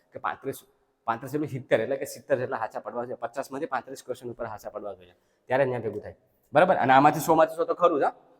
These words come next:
તો માની લો કે પાંચસો થી સાતસો જેટલી વેકન્સી હોય ને, તો દોઢસો પ્લસ જે વિદ્યાર્થીઓ હોય ને, એનો એટલું મતલબ કે આધાર રહે કે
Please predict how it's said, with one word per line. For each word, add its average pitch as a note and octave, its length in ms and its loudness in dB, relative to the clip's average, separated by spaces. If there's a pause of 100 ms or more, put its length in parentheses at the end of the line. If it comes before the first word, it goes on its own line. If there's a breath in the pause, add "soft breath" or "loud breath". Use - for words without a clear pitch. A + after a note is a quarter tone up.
(680)
તો G3+ 80 4 (460 loud breath)
માની F#3 180 8
લો G#3+ 100 8
કે G#3 80 0
પાંચસો F3+ 400 2
થી G3+ 100 -4
સાતસો E3 320 -4
જેટલી F3 200 -4
વેકન્સી F#3 360 -2
હોય G#3+ 100 4
ને, G3 80 2
તો F#3 120 -10
દોઢસો D#3 720 -2
પ્લસ D#3 480 -4
જે E3+ 120 0
વિદ્યાર્થીઓ D3+ 440 -4
હોય G3 60 -4
ને, D#3+ 60 -4
એનો D3 200 -8
એટલું C3+ 320 -16 (420)
મતલબ C#3+ 180 2
કે D#3+ 100 2
આધાર C3+ 320 4
રહે D3+ 160 4
કે C3+ 300 2